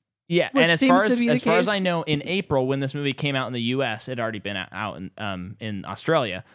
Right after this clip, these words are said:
Speaker 1: but in April, they were like, "Okay, we're ready to make a sequel." So it, like, that was when they were like, "You can make a sequel." So I can assume that they made this without the knowledge of, "We wanna make more."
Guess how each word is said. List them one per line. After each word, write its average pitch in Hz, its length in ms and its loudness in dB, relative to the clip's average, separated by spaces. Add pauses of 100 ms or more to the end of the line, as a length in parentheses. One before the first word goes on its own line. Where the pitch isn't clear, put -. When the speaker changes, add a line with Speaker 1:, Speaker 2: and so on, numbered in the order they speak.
Speaker 1:
but - 120 0
in 123 80 -4
April, 131 360 -2
they 110 140 -4
were 110 80 -4
like, 98 180 -6
"Okay, 143 300 -2
we're 117 300 -6
ready 120 280 -4
to 117 80 -4
make 107 180 -6
a 107 40 -10
sequel." 67 420 -14 (1400)
So 143 420 0
it, 151 200 0
like, 143 220 0
that 131 180 -2
was 123 120 -6
when 127 200 -2
they 117 120 -2
were 113 160 -6
like, 98 220 -8
"You 139 100 0
can 139 140 -4
make 117 160 -6
a 107 60 -8
sequel." 90 440 -10
So 147 260 2
I 143 140 0
can 139 160 -2
assume 214 380 0
that 165 140 -2
they 160 120 0
made 147 300 -2
this 143 200 0
without 123 440 -2
the 131 80 -4
knowledge 110 440 -4
of, 104 240 -6
"We 123 220 -2
wanna 123 240 -4
make 104 240 -8
more." 90 320 -10